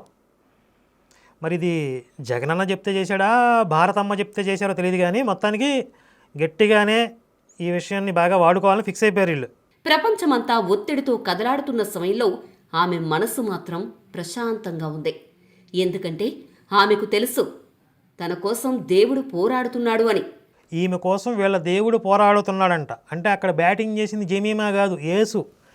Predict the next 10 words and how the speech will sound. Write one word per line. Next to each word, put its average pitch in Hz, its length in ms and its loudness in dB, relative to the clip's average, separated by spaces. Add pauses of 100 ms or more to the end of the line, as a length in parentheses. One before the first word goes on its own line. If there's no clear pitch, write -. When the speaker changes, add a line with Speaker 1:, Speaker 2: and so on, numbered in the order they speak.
(220)
Speaker 1:
యేసు 202 340 2
బ్యాటింగ్ 208 460 6
చేశాడు 220 260 8
అక్కడ. 208 280 2 (360)
ఇట్లా 165 180 2
వంగుని, 208 600 4
ఇట్లా 180 180 0
చూసి, 185 320 2
ఇట్లా 214 160 2
కొట్టాడనమాట. 196 520 6